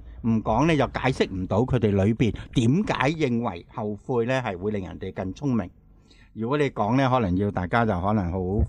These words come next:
又好煩。誒，究竟呢啲係咩嘢嚟㗎？噉樣，我睇吓可唔可以扼要噉樣去講一講啦。係，究竟點解後悔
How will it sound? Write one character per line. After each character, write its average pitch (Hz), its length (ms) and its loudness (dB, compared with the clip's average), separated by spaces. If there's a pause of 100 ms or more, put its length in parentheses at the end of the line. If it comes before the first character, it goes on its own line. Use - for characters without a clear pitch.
又 107 80 0
好 107 140 2
煩。 - 160 -2 (560)
誒， 120 140 2
究 110 120 2
竟 123 120 4
呢 139 80 2
啲 139 80 4
係 120 40 4
咩 120 220 4
嘢 104 240 0
嚟 92 160 -8
㗎？ 92 460 -6
噉 87 120 -12
樣， 85 180 -10 (360)
我 123 120 0
睇 110 40 -8
吓 131 180 2
可 135 140 0
唔 123 60 2
可 120 100 2
以 117 80 -4
扼 - 640 -4 (100)
要 139 220 2
噉 110 120 -2
樣 117 160 2
去 120 60 2
講 117 300 -2
一 - 80 -2
講 107 200 0
啦。 127 180 2 (120)
係， 120 260 4
究 127 320 2
竟 131 360 2
點 123 440 4
解 127 440 2
後 117 260 2
悔 120 380 0